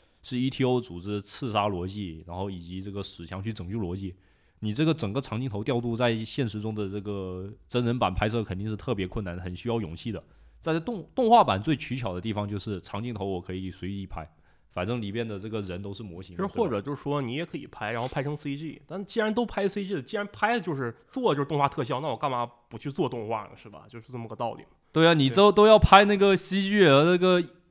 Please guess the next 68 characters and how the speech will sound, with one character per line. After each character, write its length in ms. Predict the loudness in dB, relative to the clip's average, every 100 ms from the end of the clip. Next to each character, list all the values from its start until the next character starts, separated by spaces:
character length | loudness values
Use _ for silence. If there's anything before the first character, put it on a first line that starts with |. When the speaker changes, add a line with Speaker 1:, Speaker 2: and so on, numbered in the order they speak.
| -4
Speaker 1:
一 100 | -2
部 160 | 0
电 160 | 2 4
影 200 | 4 4 4
百 140 | 4
分 60 | 4
之 80 | 2
八 200 | 2 2
十 100 | 2
都 80 |
是 60 | 2
C 180 | 0 -4
G， 80 | -4
你 160 | -4
直 60 | -4
接 120 | -4
拍 240 | -2 -2
个 140 | -2 -2
动 160 | 0
画 140 | 2 2
不 100 | 0
就 100 | 2
完 200 | 2 2
事 240 | -2 -8
了？ 180 | -10 -12
Speaker 2:
嗯， 200 | -8 -6 2
当 160 | 2
然， 220 | 2 -2 -6
如 160 | -4 0
果 160 | 0
就 100 | 0
是 120 | -6 -10
C 200 | -8 -8
G 140 | -8
真 160 | -6 -6
的 60 |
能 100 | -6
拍 180 | -6 -6
出 60 | -6
来 80 |
的 80 | -8
话， 80 | -8
那 160 | -8 -8
也， 100 | -10
也 140 | -14 -12
是 80 |
好 200 | -12 -14 -16
事， 120 | -18
是 140 | -18
吧？ 120 | -20 -20 _
就 140 | -20 -18 -14
如 140 | -10
果 160 | -8 -8
说 140 | -8
像 240 | -8 -6 -8 -10
网 160 | -12 -10
飞 160 | -10
或 140 | -10 -10
者 200 | -12 -16
腾 180 | -16 -14
讯 100 | -12
他 120 | -12
们 100 | -12
真 200 | -12 -12
做 240 | -10 -10 -10
出 80 |
来 100 | -12
的， 180 | -14 -16